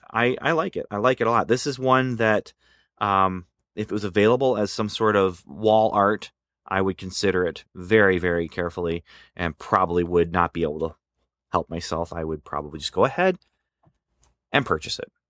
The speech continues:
Um, I, I have a f-, handful of things. I don't have any place to put them, but I do have a handful of wall art, uh, from comic book cover artwork, and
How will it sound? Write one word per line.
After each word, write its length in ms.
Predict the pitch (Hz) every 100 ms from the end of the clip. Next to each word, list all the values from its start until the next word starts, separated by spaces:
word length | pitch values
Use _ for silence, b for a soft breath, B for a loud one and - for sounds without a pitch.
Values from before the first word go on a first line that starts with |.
| _ _ _ _ _ _ - -
Um, 440 | 87 80 76 73 - _ _ _ _ _ _ _ _ _ _
I, 240 | - 85 87
I 120 | 92
have 180 | 95 98
a 20 |
f-, 220 | 98 -
handful 520 | 104 120 175 151 143 131
of 80 |
things. 180 | 139 127
I 80 | 113
don't 140 | 120
have 100 | 123
any 60 | 104
place 200 | - 92
to 80 | -
put 240 | - 151
them, 220 | 95 90 - B B B
but 180 | - 90
I 80 | 92
do 100 | 104
have 120 | 98
a 40 | 92
handful 520 | 110 113 110 95 95
of 140 | 90
wall 320 | 87 104 110
art, 320 | 87 90 - - -
uh, 200 | 87 87
from 360 | - 117 110
comic 280 | 104 95 95
book 180 | 101 - -
cover 420 | - 92 87 92
artwork, 500 | 92 87 85 101 - -
and 420 | 95 92 92 92